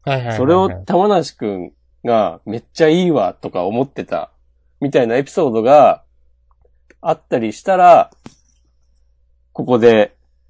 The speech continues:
Speaker 2: この一瞬、な-、本物のなのかちゃんに見えた気がって思うのも、わかる。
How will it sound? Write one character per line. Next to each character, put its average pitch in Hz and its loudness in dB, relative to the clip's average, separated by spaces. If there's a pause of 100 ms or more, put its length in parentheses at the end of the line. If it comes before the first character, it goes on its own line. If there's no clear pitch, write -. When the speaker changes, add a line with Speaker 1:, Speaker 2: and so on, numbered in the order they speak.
(300)
Speaker 2:
こ - -6
の 107 -2
一 127 -6
瞬、 127 -2 (520)
な-、 - -10
本 127 -6
物 120 -4
の - -6
な 123 -4
の 113 -6
か 107 -10
ち 101 -14
ゃ - -12
ん 101 -12
に 101 -10
見 104 -8
え 107 -6
た 98 -16
気 - -14
が 85 -8
っ - -16
て - -16
思 110 -2
う - -18 (540)
の 101 -8
も、 104 -2 (1400)
わ 101 -2
か 110 0
る。 82 -8